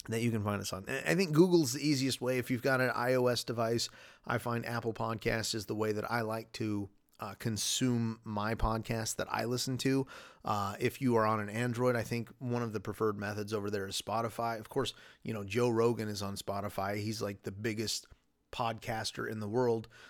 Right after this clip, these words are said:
Love him or hate him, he's over there as well. So, I mean, there's a lot of ways that you can get the Culture Jack podcast, that you can get this, uh, weekly, most of the time, uh, <laughs> conversation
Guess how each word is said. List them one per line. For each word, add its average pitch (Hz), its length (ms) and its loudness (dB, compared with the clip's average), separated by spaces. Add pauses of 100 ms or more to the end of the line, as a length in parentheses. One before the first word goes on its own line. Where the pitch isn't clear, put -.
(140)
Love 117 180 0
him 113 160 0
or 101 80 -2
hate 147 220 6
him, 110 160 2
he's 117 260 0
over 107 240 2
there 104 380 0
as 104 180 -4
well. 110 260 -2
So, 113 260 -2 (680)
I - 80 -2
mean, 147 140 2
there's 147 140 0
a 147 40 -2
lot 156 220 0
of 139 100 2
ways 117 680 0
that 120 160 0
you 123 120 2
can 110 220 -4
get 107 400 -2 (260)
the 120 120 -2
Culture 107 380 0
Jack 98 320 -4
podcast, 98 400 -4
that 120 100 -4
you 139 160 0
can 123 180 0
get 120 320 0 (320)
this, 117 540 2 (320)
uh, 107 120 -6
weekly, 113 800 4
most 104 240 -2
of 107 80 2
the 101 60 0
time, 110 440 -2 (440)
uh, 110 280 0 (480)
<laughs> - 460 0
conversation 131 800 2